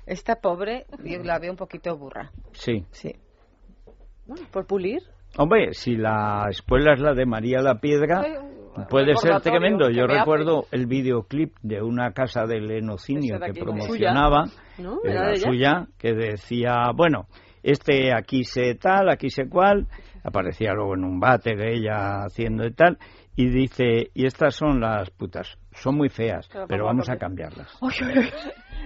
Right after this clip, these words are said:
Speaker 4: Ese vídeo era maravilloso.
Speaker 1: Como quien
Speaker 2: Tal
Speaker 1: cambia los
Speaker 2: cual.
Speaker 1: muebles de la casa, ¿no?
Speaker 2: Eh, dicho lo cual, después se lanzó a la campaña de promoción de Joan Laporta,
Speaker 4: Laporta.
Speaker 2: que estuvo a punto de hundirlo para siempre.
Speaker 1: <laughs>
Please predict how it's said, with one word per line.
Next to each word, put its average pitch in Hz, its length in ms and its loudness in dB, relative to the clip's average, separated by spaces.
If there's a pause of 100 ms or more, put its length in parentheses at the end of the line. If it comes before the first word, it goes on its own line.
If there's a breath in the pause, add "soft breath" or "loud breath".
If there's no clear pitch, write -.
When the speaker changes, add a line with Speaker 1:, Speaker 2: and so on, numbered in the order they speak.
(120)
Speaker 4:
Ese - 220 -12
vídeo 196 260 -4
era 185 140 -2
maravilloso. 170 280 -4
Speaker 1:
Como 214 120 -2
quien 208 140 0
Speaker 2:
Tal 208 80 2
Speaker 1:
cambia 240 160 2
los 254 100 6
Speaker 2:
cual. 202 80 0
Speaker 1:
muebles 233 320 4
de 202 80 2
la 196 140 6
casa, 240 320 2
¿no? 262 200 -4
Speaker 2:
Eh, 117 560 2
dicho 127 320 0
lo 143 140 4
cual, 127 300 0
después 131 420 0
se 147 100 0
lanzó 139 380 2
a 131 60 4
la 123 100 4
campaña 117 460 -2
de 120 100 -2
promoción 117 540 -2
de 104 440 -2
Joan 113 200 -2
Laporta, 110 460 -2
Speaker 4:
Laporta. - 60 -4
Speaker 2:
que 110 100 -10
estuvo 110 300 -6
a 107 120 -2
punto 117 400 2
de 107 100 -2
hundirlo 101 480 -4
para 92 240 -8
siempre. 294 360 -6
Speaker 1:
<laughs> 247 280 -12